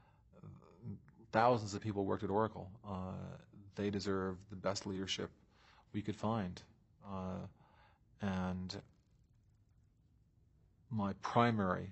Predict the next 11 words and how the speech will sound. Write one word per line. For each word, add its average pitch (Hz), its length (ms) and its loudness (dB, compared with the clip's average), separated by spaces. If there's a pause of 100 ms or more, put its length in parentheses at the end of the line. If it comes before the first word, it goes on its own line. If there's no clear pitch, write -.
you 101 100 -4
know, 92 40 -2
my 90 140 -2
pri-, 104 180 -2
primary 101 320 2
responsibility 90 800 -2 (440)
was 90 280 -4 (160)
to - 100 -6
the 90 80 -6
company 90 640 -2
and 87 420 -4